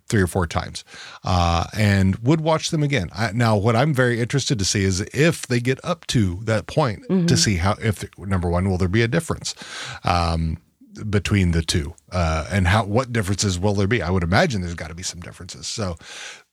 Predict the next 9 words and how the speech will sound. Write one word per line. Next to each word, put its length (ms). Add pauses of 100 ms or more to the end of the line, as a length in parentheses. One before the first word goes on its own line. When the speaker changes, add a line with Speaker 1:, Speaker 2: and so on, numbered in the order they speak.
(280)
Speaker 1:
the 80
other 160
thing 200
I'm 200
looking 280
forward 340
to 260 (1040)
is, 720 (720)
uh, 320